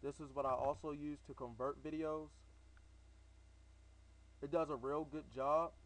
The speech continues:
It converts them in A V I, Flash, BlackBerry formats, D V D formats,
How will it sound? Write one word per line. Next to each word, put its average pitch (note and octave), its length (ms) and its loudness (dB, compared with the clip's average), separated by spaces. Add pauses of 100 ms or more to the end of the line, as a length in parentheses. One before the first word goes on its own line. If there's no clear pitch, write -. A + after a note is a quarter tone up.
(340)
It C#3+ 160 -4
converts C#3 400 -2
them C3 140 -10
in A#2 140 -10
A C3+ 160 -2
V C#3 260 -4
I, C3+ 400 2 (200)
Flash, C3+ 680 0 (680)
BlackBerry C3 600 0 (100)
formats, C#3 460 -2 (120)
D C#3 140 -6
V C3 180 -10
D C3+ 200 -6 (100)
formats, C3 560 -2